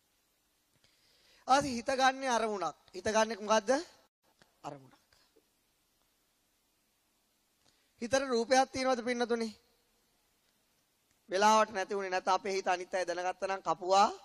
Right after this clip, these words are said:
කපෝති. ඒක රූපයක් තිබුණා මේක හැටි කවුරු හරි දැක්කනම් කවදාවත්ම සලකන්නේ නෑ. හිත ගන්න අරමුණ.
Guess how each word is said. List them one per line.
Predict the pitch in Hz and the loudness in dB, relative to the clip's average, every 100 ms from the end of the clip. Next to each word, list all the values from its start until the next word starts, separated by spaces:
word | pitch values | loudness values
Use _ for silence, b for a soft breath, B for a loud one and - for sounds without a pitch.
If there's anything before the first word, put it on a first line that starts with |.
| _ _ _ | _ _ _
කපෝති. | - 151 147 131 _ _ _ _ _ _ _ _ _ _ _ _ _ _ | -16 -14 -14 -20 _ _ _ _ _ _ _ _ _ _ _ _ _ _
ඒක | 175 180 | -8 -6
රූපයක් | 175 175 185 | -6 -6 -6
තිබුණා | - 180 180 | -6 -6 -6
මේක | 170 175 | -6 -6
හැටි | 180 170 | -6 -6
කවුරු | 165 175 | -4 -4
හරි | 180 170 | -4 -6
දැක්කනම් | 165 - 175 170 165 220 202 _ _ _ | -8 -8 -8 -8 -10 -12 -12 _ _ _
කවදාවත්ම | 175 175 170 170 175 180 180 180 175 196 | -6 -4 -4 -2 0 2 0 -2 -8 -8
සලකන්නේ | 170 160 160 170 180 208 339 _ _ _ _ | -6 -4 -2 -2 -4 -8 -10 _ _ _ _
නෑ. | 120 _ _ _ _ _ _ | -20 _ _ _ _ _ _
හිත | 202 | -6
ගන්න | 214 196 190 185 | -2 0 -2 -4
අරමුණ. | 160 160 | -6 -8